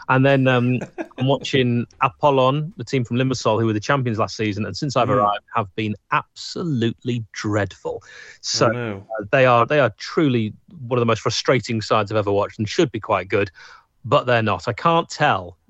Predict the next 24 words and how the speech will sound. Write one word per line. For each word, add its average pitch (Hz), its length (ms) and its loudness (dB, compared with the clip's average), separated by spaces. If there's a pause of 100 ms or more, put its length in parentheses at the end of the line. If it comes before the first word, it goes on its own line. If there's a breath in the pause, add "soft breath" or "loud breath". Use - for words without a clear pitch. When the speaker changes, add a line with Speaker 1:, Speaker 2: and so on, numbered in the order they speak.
(140)
Speaker 1:
Because 147 300 -2
of 143 60 -6
the 160 60 -2
standard 143 440 0
here, 120 260 2
it's, 113 200 -8
it's 113 180 -12
really 131 360 0
hard 123 240 0
when 123 80 -4
I'm 117 80 -2
watching. 120 200 -8
I'm 123 40 -4
going 127 200 0
from 120 120 -6
third 139 320 0
division 120 340 -2
to - 80 -10
top - 280 -4
flight. 131 400 0
I'm 110 140 -12
watching 120 260 -12
Speaker 2:
Mm. 120 60 -6
Speaker 1:
regularly. 107 300 -4